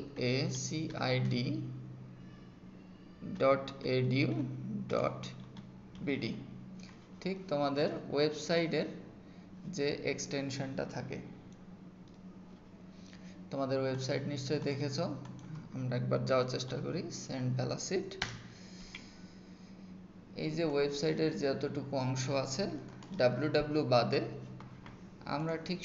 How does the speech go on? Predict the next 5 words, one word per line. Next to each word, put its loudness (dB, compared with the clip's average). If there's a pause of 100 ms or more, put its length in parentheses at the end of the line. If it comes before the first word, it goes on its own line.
সেই 2
অংশটুকুই 2 (2250)
এখানে 2
বসাই 2
দেব। -4